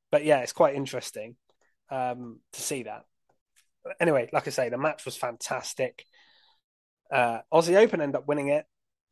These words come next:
They, they take advantage of the Kip Sabian thing, isolate Phoenix, pin him,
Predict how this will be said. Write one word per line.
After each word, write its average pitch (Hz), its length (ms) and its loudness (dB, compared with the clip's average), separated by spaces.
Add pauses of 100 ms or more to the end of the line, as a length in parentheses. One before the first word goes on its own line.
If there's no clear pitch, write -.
(380)
They, 127 460 0
they 147 120 4
take 170 160 0
advantage 151 340 4
of 135 60 -8
the 127 60 -4
Kip - 160 -10
Sabian 127 420 -2
thing, 131 280 -4 (120)
isolate 156 420 2
Phoenix, 123 440 -10
pin 165 200 4
him, 156 180 -2